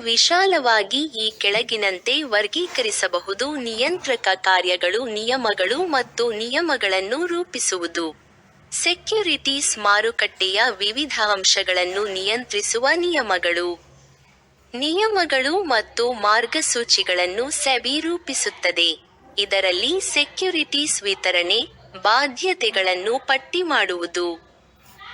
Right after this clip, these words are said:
ವ್ಯಾಪಾರ ಕಾರ್ಯವಿಧಾನಗಳು ಮತ್ತು ಮಾರುಕಟ್ಟೆ ಮಧ್ಯವರ್ತಿಗಳ ನಡವಳಿಕೆ ಸೇರಿವೆ. ಮಾರುಕಟ್ಟೆ ಭಾಗವಹಿಸುವವರನ್ನು ನೋಂದಾಯಿಸುವುದು ಮತ್ತು ನಿಯಂತ್ರಿಸುವುದು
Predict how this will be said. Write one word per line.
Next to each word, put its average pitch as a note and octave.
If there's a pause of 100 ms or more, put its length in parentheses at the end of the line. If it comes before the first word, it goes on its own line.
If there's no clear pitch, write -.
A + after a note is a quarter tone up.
(180)
ವ್ಯಾಪಾರ F4 (160)
ಕಾರ್ಯವಿಧಾನಗಳು A3 (120)
ಮತ್ತು A#3 (160)
ಮಾರುಕಟ್ಟೆ A3+
ಮಧ್ಯವರ್ತಿಗಳ F3+ (120)
ನಡವಳಿಕೆ G#3+
ಸೇರಿವೆ. A3+ (120)
ಮಾರುಕಟ್ಟೆ G3 (120)
ಭಾಗವಹಿಸುವವರನ್ನು F3+ (120)
ನೋಂದಾಯಿಸುವುದು A#3+ (120)
ಮತ್ತು A3+
ನಿಯಂತ್ರಿಸುವುದು A#3+